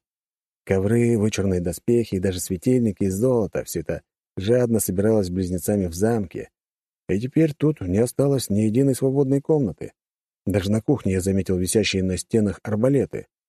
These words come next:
Явно непростое оружие, на каждом из них были резные или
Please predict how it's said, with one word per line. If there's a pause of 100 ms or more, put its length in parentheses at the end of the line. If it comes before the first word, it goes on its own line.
(600)
Явно
непростое
оружие, (120)
на
каждом
из
них
были
резные
или